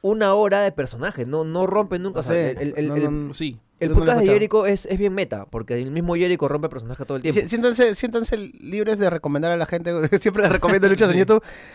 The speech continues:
Speaker 2: Oscar está recomendando. Escuchen el podcast de Jericho con M J F.
Speaker 1: Sí, sí, es muy, es, es muy bueno, este, y si les recomiendo otro podcast más, el Buster Open, el de, el de Bully Ray.
Speaker 2: Ujú.
Speaker 1: Ya, eh, de verdad, de verdad me, me da mucho gusto porque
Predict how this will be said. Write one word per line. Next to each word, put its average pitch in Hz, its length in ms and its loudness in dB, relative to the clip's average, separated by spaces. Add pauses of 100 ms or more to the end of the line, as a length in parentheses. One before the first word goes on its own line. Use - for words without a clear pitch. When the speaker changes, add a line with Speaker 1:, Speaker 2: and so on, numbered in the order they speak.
(180)
Speaker 2:
Oscar 208 260 4
está 220 140 4
recomendando. 220 460 4
Escuchen 254 380 6
el 220 80 2
podcast 240 280 2
de 208 60 4
Jericho 220 320 4
con 214 300 2
M 180 140 -2
J 180 140 -4 (260)
F. - 220 -14
Speaker 1:
Sí, 147 200 -6
sí, 139 180 -4
es 160 120 -2
muy, 165 300 -4
es, 151 180 -2
es 165 100 -4
muy 165 160 -4
bueno, 165 400 -4
este, 113 540 -6
y 135 140 -4
si 123 200 -14 (160)
les 131 160 -6
recomiendo 139 280 -4
otro 156 120 -4
podcast 156 260 0
más, 160 340 -6
el 120 200 -4
Buster 135 300 -2
Open, 156 260 0
el 113 180 -6
de, 104 300 -6 (560)
el 117 200 -4
de 110 420 -2
Bully 131 180 0
Ray. 147 260 -2 (280)
Speaker 2:
Ujú. 151 260 -2 (480)
Speaker 1:
Ya, 135 280 -2
eh, 131 380 2
de 139 100 4
verdad, 170 340 6
de 226 80 6
verdad 196 240 2
me, 208 160 -4
me 143 260 -4
da 156 80 -2
mucho 202 320 -2
gusto 208 480 -2 (100)
porque 131 460 -4